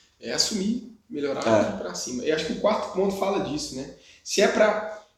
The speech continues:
Speaker 1: a quarta lei, se é pra se fazer de vítima, faça-se vencedor.
Speaker 2: Cara, eu, isso aí também, eu sempre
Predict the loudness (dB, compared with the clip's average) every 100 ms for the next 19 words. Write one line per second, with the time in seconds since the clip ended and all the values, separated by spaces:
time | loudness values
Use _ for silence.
0 | _ -20 -16 -16 -12 -2 -2 0 2 2
1 | 2 -2 -4 2 2 4 2 2 2 2
2 | 4 2 2 -4 -4 -4 -4 -6 -8 -18
3 | _ -6 -4 -4 -4 -6 -8 -6 -6 -6
4 | -8 -10 -12 -14 -20 _ _ _ _ -8
5 | -6 -4 -2 0 0 -4 -6 -10 -6 -6
6 | -6 -8 -6 -8 -10 -14 -16